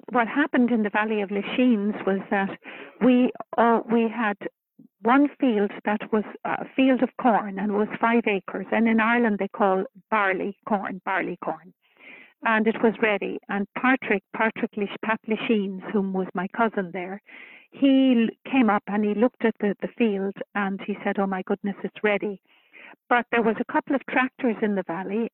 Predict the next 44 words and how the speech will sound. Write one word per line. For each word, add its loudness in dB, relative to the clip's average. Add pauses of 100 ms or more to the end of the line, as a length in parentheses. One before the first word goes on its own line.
and -2 (320)
generally 4
they 0
would 0 (100)
swap 2
the -8
tractors -2
around -2
to -10
cut -2 (100)
the -2
corn -2
and -8
to, -4 (140)
to, -8 (420)
to, 0 (140)
to -6 (560)
sheaf 2
it 2
and 0
stook 2
it. -2 (500)
But 0 (100)
the 0
tractors, 0 (200)
we -2
couldn't 2
get -6
the -6
tractors, -4
and -2
we 0
were 2
afraid 2 (140)
that -4
we'd 0
lose 2 (100)
the -2
crop. 0
If -4
we 0
lost 0 (100)
the -4
crop, -4